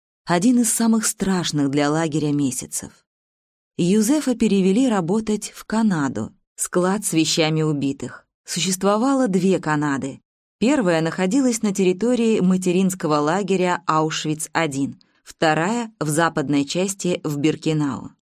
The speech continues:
Сортировать вещи ушедших в трубу, сожженные в крематории. Вечером первого дня его работы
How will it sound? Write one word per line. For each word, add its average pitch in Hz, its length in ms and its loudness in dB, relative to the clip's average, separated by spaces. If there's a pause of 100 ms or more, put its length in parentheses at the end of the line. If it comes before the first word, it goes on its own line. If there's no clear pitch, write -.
(960)
Сортировать 165 760 -2
вещи 185 540 -2 (100)
ушедших 165 640 -4
в - 100 -14
трубу, 147 520 -2 (420)
сожженные 180 720 0
в 208 80 -8
крематории. 185 720 -4 (1120)
Вечером 247 600 2
первого 208 420 2
дня 185 280 2
его 160 240 0
работы 170 540 -4